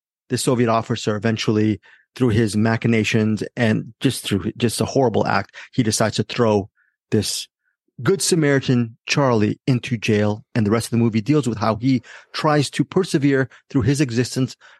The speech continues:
from jail. The one, one way that is sort of the heartbeat of his existence is at, he's sort of at the top section of the jail, and he can see over the crumbling walls of the prison a, uh, an Armenian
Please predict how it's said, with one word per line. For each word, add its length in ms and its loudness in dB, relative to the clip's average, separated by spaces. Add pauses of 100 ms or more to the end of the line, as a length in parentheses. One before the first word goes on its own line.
(120)
from 200 2
jail. 300 2
The 120 0
one, 240 0
one 280 2
way 280 2
that 180 0
is 160 -2
sort 160 0
of 80 -6
the 60 -4
heartbeat 500 -2
of 80 -2
his 120 -2
existence 540 -2
is 240 -2 (500)
at, 200 0
he's 280 -2
sort 200 0
of 80 0
at 100 0
the 80 0
top 320 -2
section 400 0
of 100 0
the 80 0
jail, 440 0
and 180 -2
he 80 -4
can 180 -2
see 580 0 (580)
over 420 2
the 360 -2
crumbling 560 0
walls 440 2 (100)
of 140 -2
the 80 -4
prison 500 0 (520)
a, 480 0 (160)
uh, 200 0 (800)
an 60 4
Armenian 840 2